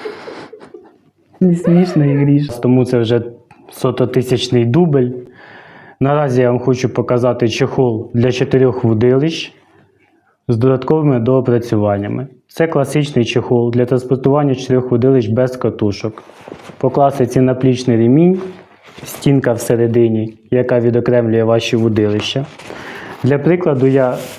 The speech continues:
використав свої вудилища Sportex Catapult. Єдине, вони мають серію кілець К,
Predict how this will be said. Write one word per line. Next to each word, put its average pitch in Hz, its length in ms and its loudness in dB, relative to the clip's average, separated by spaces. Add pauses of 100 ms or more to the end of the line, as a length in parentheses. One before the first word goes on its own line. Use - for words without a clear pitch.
(540)
використав 131 580 2
свої 131 240 2
вудилища 127 520 2
Sportex 127 680 -2 (260)
Catapult. 156 680 0 (480)
Єдине, 131 380 2
вони 123 240 4
мають 123 380 2
серію 117 380 2
кілець 117 440 0
К, 175 400 -2